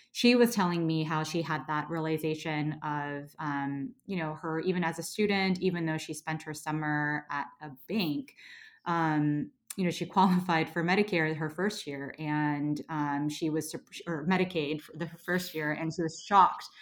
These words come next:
um, that the school never talked about it or that, you know, that students were not aware that they could have this other option that's much <laughs> more affordable. And,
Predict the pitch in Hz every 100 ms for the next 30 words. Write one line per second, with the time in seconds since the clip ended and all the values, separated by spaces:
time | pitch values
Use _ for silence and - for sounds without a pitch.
0 | - - - - - 165 156 151 151 147
1 | 147 - _ - 175 165 180 - 214 196
2 | 180 170 - 302 311 185 151 147 151 170
3 | 165 160 - - 185 165 165 160 151 147
4 | - _ _ _ _ _ _ _ _ _
5 | - - 208 190 185 180 180 165 165 160
6 | - 175 180 233 208 156 143 147 180 170
7 | 175 160 156 151 151 - 165 160 156 -
8 | 180 175 156 175 165 - 165 156 156 160
9 | 180 - 156 151 147 151 - - 185 180
10 | - 226 220 202 175 151 - 202 196 160
11 | 151 151 147 160 156 156 156 151